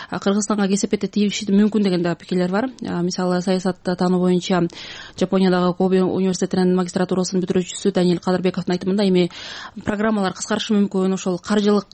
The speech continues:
э, баягы колдоо, жардам да келбей калат. Анан Кыргызстан ошол баягы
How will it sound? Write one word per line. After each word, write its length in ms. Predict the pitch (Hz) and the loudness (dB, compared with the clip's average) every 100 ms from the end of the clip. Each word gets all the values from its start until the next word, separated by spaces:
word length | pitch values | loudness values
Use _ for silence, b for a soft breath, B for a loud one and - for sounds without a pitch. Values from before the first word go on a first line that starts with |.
| 185 | -4
э, 520 | 151 165 165 170 151 | 0 0 0 0 0
баягы 220 | 170 170 - | -2 -2 0
колдоо, 380 | 214 190 202 | 0 4 2
жардам 840 | 196 202 202 202 196 190 185 180 175 | 4 2 2 2 2 2 0 0 -2
да 140 | 175 | -4
келбей 720 | 170 - - - 202 196 185 | -6 -8 -10 -4 0 2 2
калат. 300 | 175 208 - | 2 -2 -2
Анан 220 | 185 175 - B B B - - | 0 0 -2 B B B -18 -2
Кыргызстан 380 | 190 185 220 | 0 0 0
ошол 280 | 208 196 170 B B B - | 0 0 -4 B B B -2
баягы 320 | 180 175 - | 0 0 -2